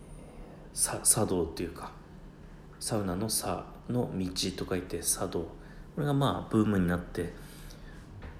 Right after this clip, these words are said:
あの、それも調べたんですよね。サウナっていいのかなという。そしたらやっぱりサウナも、水行とはまた違ったいい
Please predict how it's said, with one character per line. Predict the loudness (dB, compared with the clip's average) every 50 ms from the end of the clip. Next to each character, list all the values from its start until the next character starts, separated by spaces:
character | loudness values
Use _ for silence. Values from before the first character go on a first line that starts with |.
| -14 -16 -16 -16 -16 -16 -12 -8
あ | -6
の、 | -4 -2 -2 0
そ | 4 6 6
れ | 8
も | 8 6
調 | 6 8 6 8
べ | 8 6
た | 6 4
ん | 0 0 0
で | -2 -2
す | -2 0 0
よ | 0
ね。 | 0 -2 -2
サ | -2 -2 -2 0 2
ウ | 2 2
ナ | 0 -2 -2
っ | -4 -8 -12 -14 -16 -16 -18 -18 -14 -10
て | -10 -10 -8 -4
い | -2 -2 0
い | 0
の | -2 -2
か | -4 -6 -6
な | -6 -6 -6 -6 -8 -8
と | -10
い | -10
う。 | -10 -10 -12 -14 -14 -14 -14 -14 -16 -16 -8
そ | -2 0 2
し | 6
た | 6
ら | 6
や | 6 6
っ |
ぱ | 4 4
り | 4 4
サ | 4 4 4 6
ウ | 6 6
ナ | 6 6
も、 | 6 6 6 4 4 2 0 -2 -8 -14 -14 -16 -16 -16 -16 -16 -16 -14 -14 -16 -16 -16 -16 -16 -16 -16 -16 -18 -16 -16 -14 -12 -8 0 4
水 | 6 6 6 6 6 8
行 | 8 8 8
と | 10 10 10
は | 10
ま | 10 8 6 6
た | 4
違 | 4 4 4 2 4 4
っ | 4
た | 4 6 6 6 6
い | 6 4
い | 2 2 2 2 0 -2